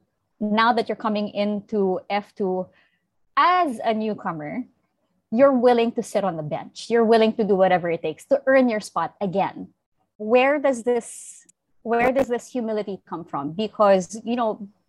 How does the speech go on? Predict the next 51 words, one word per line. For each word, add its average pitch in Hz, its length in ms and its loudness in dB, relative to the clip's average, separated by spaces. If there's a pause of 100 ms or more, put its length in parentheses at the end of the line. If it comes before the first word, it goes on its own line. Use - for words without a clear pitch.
(380)
in 254 160 2
sports, - 480 -2 (400)
every, 415 320 0
like, 330 180 -4
there's 339 280 0
a 403 100 0
reason 415 320 6
you 339 100 2
guys 277 220 6
are 277 80 6
at 262 140 2
the 247 80 6
level 214 320 4
you 190 160 -2
are. - 160 -6 (160)
You're 302 160 0
all 320 120 2
competitive. 294 600 -2 (160)
You 285 160 -2
all 285 180 2
want 277 300 -4
to 269 40 -4
be 233 140 -6
the 208 100 -6
best. - 380 -10 (480)
But 269 160 0
not 302 260 2
everyone 285 480 0
is 247 160 -4
willing 233 260 -2
to 240 100 -4
take 196 240 -8
that 180 300 -6
back 156 260 -10
seat 170 360 -8
once 202 440 0
they 208 120 4
join 170 240 -2
a 165 60 -6
new 156 180 -6
team. - 480 -8
And 208 160 2
that 240 200 4
says 262 180 4
a 240 60 4
lot 196 340 4
about 185 340 0
your 180 120 -4
character 160 520 -6
as 160 140 -10
well. 156 340 -4